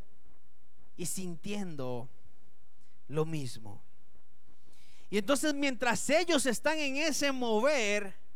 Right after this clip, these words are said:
dice en el versículo dos, y de repente vino, ¿de dónde?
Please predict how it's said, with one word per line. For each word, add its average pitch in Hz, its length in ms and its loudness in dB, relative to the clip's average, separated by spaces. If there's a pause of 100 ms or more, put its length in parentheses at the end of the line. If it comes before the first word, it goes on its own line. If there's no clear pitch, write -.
(800)
dice 247 720 2 (480)
en 202 160 0
el 208 100 2
versículo 226 600 2
dos, 254 460 2 (760)
y 220 120 0
de 240 120 4
repente 339 1200 0
vino, 320 840 2
¿de 185 140 -2
dónde? 196 560 2